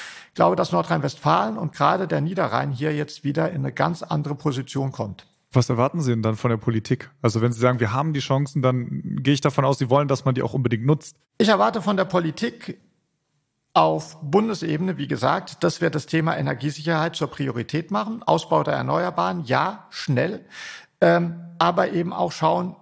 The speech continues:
Speaker 1: wenn Gas die Brückentechnologie nicht ist, welche wird es sein? Und dort, wo wir die Kohle noch haben dürfen, die Kohle so lange zu nutzen, wie wir sie müssen, um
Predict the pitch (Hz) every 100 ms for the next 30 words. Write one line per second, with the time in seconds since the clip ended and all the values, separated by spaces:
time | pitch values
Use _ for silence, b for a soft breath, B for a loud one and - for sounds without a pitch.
0 | _ _ 135 123 175 - 160 170 160 -
1 | - 165 - 180 156 156 156 143 127 135
2 | 135 175 - 175 - 143 160 156 123 143
3 | 151 - 139 160 170 - 156 143 - 147
4 | 160 175 139 143 156 160 147 - 151 170
5 | 170 - - - 143 - 135 147 135 127
6 | 175 180 185 B B B 151 - 165 170
7 | 156 160 185 180 170 165 151 139 151 -
8 | 156 135 143 131 131 127 151 175 - B
9 | B B 156 165